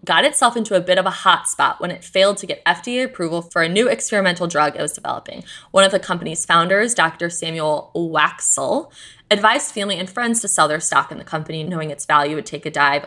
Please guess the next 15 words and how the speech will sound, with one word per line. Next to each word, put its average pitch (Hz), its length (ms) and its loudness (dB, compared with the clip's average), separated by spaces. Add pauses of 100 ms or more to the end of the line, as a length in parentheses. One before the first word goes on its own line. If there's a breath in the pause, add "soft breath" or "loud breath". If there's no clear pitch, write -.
once 180 380 0
the 156 80 -4
news 143 200 -8
became - 240 -12
public. - 400 -8 (600 soft breath)
As 202 160 4
it 311 80 -2
happened, 175 680 -2 (340)
Martha 160 260 -2
Stewart 147 340 -6
sold 143 300 -4
four 294 220 -2
thousand 160 420 2
shares 131 600 -4
in 147 240 -4